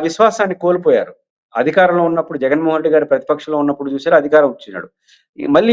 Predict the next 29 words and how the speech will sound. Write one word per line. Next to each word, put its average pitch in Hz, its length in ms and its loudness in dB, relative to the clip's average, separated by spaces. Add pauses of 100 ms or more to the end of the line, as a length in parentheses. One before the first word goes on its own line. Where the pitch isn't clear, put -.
ఏమవుతుంది? 208 420 -4
ఇప్పుడు 175 180 -12
ప్రతిపక్షం 220 460 -8
మళ్ళీ 208 180 4
అధికారంకి 208 380 -2
వస్తారు 123 300 -4
మహా 123 220 -6
అంటే, 98 180 -10 (540)
కానీ 214 160 4
అధికారంలో 202 480 2
ఉన్నప్పుడు 180 320 -2
మీ 156 140 0
మోడల్ 190 300 2
చూశారు, 110 340 -2
ఆ - 20 2 (120)
మోడల్ 190 260 0 (240)
కాదు 196 200 4 (100)
జగన్ 160 340 4
అనేది 147 260 0
నిరూపించుకోవాల్సిన 143 800 -2
బాధ్యత 127 300 4
జగన్ 113 240 2
గారిది. - 260 -10 (560)
ఇది 160 180 2
చాలా 170 160 2 (400)
పెద్ద 143 180 2 (120)
టాస్క్ 175 260 2 (100)
జగన్ 139 240 0
గారికి. 101 280 -4